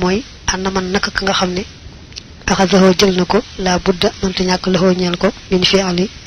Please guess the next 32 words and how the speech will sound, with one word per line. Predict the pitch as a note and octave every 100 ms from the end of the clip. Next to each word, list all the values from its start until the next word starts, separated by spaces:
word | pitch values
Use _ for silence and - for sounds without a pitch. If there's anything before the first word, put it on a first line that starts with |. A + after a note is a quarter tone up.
| -
haadihi | F#3 F#3 F3 F#3
shuruuti, | - G3+ F3+ F3 - G#3+ - - -
ci | G#3+ - -
jëf | G3+ F3+
yi | F#3
lay | F#3 F#3+
sart. | F#3+ F3 - - - - - - - - - - -
Wa | -
illaa, | A#3 G3 F3+
bu | F#3+
dul | G3 G3
loolu, | F#3 F3+ - - - - F#3+
lam | F#3+
yantafi, | F#3+ F#3+ F3+ G3+ G3+
du | F#3+
jëriñu, | G3 F#3 F3+ F3
bihi, | F#3 F#3
ci | F#3+
moom. | F3+ - - - - - - - - - - -
Li | -
annahu, | G3 F#3+ F#3
ngir | F#3 F#3+
naka | F#3+ F#3 F3+
moom, | F3+ A3 - -
laa | F#3 F3+
yasixu, | F#3 - G3 - F3+
du | F#3+
wér, | G3 G3+ - -
duunahaa, | E3+ F#3+ F#3+ F#3 F#3
ci | G#3
lul | G#3 F3+
ñoom. | F#3 F#3+